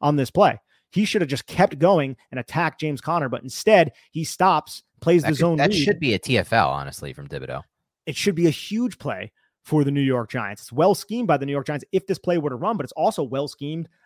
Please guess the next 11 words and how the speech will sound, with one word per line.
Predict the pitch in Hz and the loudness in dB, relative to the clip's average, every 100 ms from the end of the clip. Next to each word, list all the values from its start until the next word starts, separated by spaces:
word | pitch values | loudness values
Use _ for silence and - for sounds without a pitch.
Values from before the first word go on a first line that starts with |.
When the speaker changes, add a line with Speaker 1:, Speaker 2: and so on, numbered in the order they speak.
| _ | _
Speaker 1:
by | 151 190 | 2 2
the | 156 151 | 4 0
Arizona | 147 131 143 | 0 -4 -8
Cardinals | 131 196 175 101 - | -4 -4 -4 -8 -14
'cause | 120 | -6
Thibodeaux | 160 165 139 127 | -4 -2 -2 -4
ends | 131 | -6
up | - | -10
screwing | - - 175 185 147 | -14 -6 -2 -2 -2
this | 143 - | -6 0
up, | 196 170 | 0 0